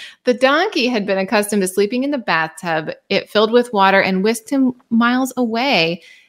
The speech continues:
And after working to rescue the animal, the town passed a law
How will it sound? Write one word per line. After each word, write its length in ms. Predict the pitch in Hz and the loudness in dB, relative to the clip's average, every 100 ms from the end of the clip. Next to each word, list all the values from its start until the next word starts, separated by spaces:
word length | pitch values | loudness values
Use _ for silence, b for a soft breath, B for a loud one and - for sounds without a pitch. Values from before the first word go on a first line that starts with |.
| - | -2
And 100 | 226 | 0
after 260 | 208 208 208 | 0 0 0
working 380 | 196 208 247 226 | 2 0 -2 -4
to 120 | 208 | -4
rescue 540 | 180 190 220 - 247 | 0 0 0 -4 -2
the 160 | 233 - | -2 0
animal, 260 | 202 196 185 | 0 0 0
the 120 | 175 | -4
town 400 | - 214 214 233 | -6 -2 0 0
passed 320 | 226 196 - | 0 -4 -4
a 40 | 190 | -6
law 380 | 185 185 165 | 0 4 4